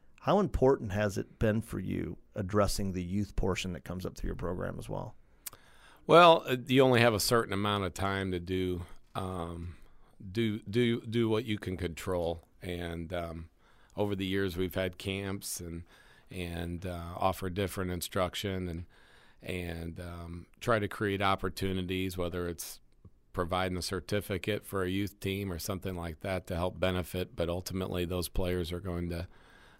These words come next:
Speaker 2: uh, kind of feed into our program, and, and, uh, develop. And I've learned to just kind of focus in on as they,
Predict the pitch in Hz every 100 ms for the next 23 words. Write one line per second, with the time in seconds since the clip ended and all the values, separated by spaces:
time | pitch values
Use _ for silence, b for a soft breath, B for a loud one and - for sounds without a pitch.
0 | - 87 87 85 101 87 - 117 107 98
1 | 98 95 - 98 98 98 98 98 85 87
2 | - 92 85 82 - 90 82 82 92 92
3 | 95 95 - 80 82 B B B B B
4 | B B 113 104 104 101 98 98 107 95
5 | 120 107 - 120 117 95 - 104 98 95
6 | 98 95 98 95